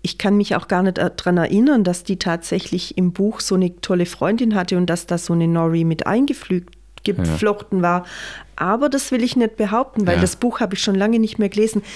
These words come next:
Speaker 1: Ich blätter mal durch für die nächste Folge.
Speaker 2: Oh. Geistererscheinungen gab und gibt es weltweit. Nur in dieser ersten Form mit vielen tödlichen Vorfällen, die das öffentliche Leben massiv einschränken, trifft es rein Großbritannien.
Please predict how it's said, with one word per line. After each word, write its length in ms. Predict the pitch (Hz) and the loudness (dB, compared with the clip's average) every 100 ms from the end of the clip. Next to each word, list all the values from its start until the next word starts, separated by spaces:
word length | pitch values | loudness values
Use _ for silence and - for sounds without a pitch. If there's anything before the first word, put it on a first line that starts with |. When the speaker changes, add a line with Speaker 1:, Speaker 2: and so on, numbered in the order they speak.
| - | -6
Speaker 1:
Ich 220 | 233 - | -2 -2
blätter 280 | - - 262 | 2 0 2
mal 200 | 220 190 | 2 2
durch 240 | 185 220 - | 2 -2 -2
für 100 | 190 | 0
die 120 | 180 | 2
nächste 400 | 185 175 - 180 | 2 0 -2 -2
Folge. 400 | - 165 160 170 | 0 -2 0 -2
Speaker 2:
Oh. 160 | 95 127 76 - - - | 2 0 0 -12 -20 -4
Geistererscheinungen 840 | 107 156 - 139 139 127 131 117 104 | 0 0 2 0 2 2 4 2 2
gab 300 | 92 143 - | 2 2 2
und 180 | 107 | 0
gibt 220 | 120 - 92 | 0 -2 -4
es 160 | - | -2
weltweit. 640 | 80 90 - 76 73 - - | 0 0 0 -2 -2 -4 -2
Nur 220 | 101 120 | 0 0
in 140 | 131 120 | 0 0
dieser 360 | 120 - 95 | 0 0 -4
ersten 380 | 98 117 - 92 | -2 -4 -4 -8
Form 460 | - 101 120 147 101 | -4 0 2 2 0
mit 120 | - | -4
vielen 380 | - 123 127 113 | -2 0 2 0
tödlichen 440 | 110 - - - | -2 -2 -6 -8
Vorfällen, 580 | - 135 131 98 98 98 | -2 -2 0 0 0 2
die 80 | 98 | 0
das 240 | 90 - | -2 -2
öffentliche 480 | 120 123 107 - 98 | -2 0 -2 -2 0
Leben 340 | 95 117 113 | 0 2 2
massiv 460 | 95 - - 92 - | 0 -2 -2 -2 0
einschränken, 840 | 87 90 - - 87 90 - 117 - - | 0 0 -2 -4 -2 -2 -2 -4 -6 -6
trifft 300 | 123 - 110 | -4 -2 -4
es 240 | - - | -6 -2
rein 260 | 92 131 127 | 0 0 -2
Großbritannien. 960 | - 107 - 92 - 87 85 71 69 | -2 -2 -2 -8 -4 -2 0 -2 -4